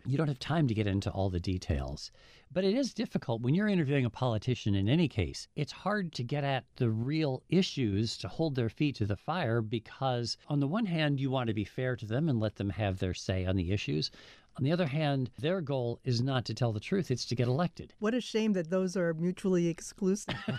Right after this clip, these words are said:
Speaker 2: <laughs> goals.
Speaker 1: <laughs> You think?
Speaker 2: But,
Speaker 1: Yeah.
Speaker 2: but you're absolutely right.
Speaker 1: Right.
Speaker 2: And they will filibuster. They
Speaker 1: Mm-hmm.
Speaker 2: will not answer a question, but simply say what it is that they want to make
Speaker 1: Oh.
Speaker 2: sure gets across, and you're trying not to be rude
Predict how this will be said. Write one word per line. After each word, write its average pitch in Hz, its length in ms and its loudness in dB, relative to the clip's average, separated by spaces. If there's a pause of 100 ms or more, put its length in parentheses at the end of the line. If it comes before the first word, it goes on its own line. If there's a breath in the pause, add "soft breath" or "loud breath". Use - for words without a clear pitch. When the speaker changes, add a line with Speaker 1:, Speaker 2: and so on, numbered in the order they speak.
(160)
Speaker 2:
<laughs> - 400 -4
goals. 202 460 -2
Speaker 1:
<laughs> - 60 -10
You 185 220 0
think? 269 160 0
Speaker 2:
But, 202 140 0
Speaker 1:
Yeah. 226 160 0 (160)
Speaker 2:
but 202 100 -2 (100)
you're 180 140 4
absolutely 185 520 2
right. 196 260 0
Speaker 1:
Right. 180 60 0
Speaker 2:
And 190 100 2
they 185 120 2
will 170 220 2
filibuster. 202 1040 0 (200)
They 147 180 2
Speaker 1:
Mm-hmm. 208 80 4
Speaker 2:
will 180 220 2 (160)
not 175 300 2
answer 185 380 0
a - 40 -4
question, 190 400 -2
but 156 140 0
simply 170 320 0
say 170 300 0
what 165 180 0
it 160 100 0
is 165 180 2
that 160 160 0
they 160 100 0
want 160 160 0
to 160 60 -2
make 160 160 -2
Speaker 1:
Oh. - 20 0
Speaker 2:
sure 170 160 0
gets 151 260 -4
across, 185 560 -2
and 156 180 2
you're 156 360 0
trying 180 340 2
not 170 200 2
to 180 80 -4
be 160 140 2
rude 165 320 2